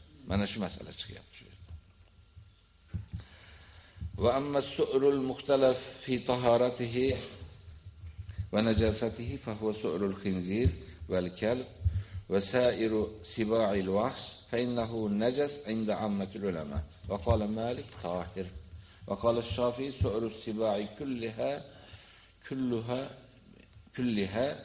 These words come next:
طاهر سوى الكلب والخنزير." أما الكلام مع مالك فهو يحتج بظاهر قوله تعالى:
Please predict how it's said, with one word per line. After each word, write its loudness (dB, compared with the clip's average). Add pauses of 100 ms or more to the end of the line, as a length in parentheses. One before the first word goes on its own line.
(120)
طاهر 2
سوى -2
الكلب -6
والخنزير." -12 (840)
أما 0
الكلام 2
مع 0
مالك 0
فهو -4
يحتج -4
بظاهر 0 (120)
قوله 2 (100)
تعالى: 0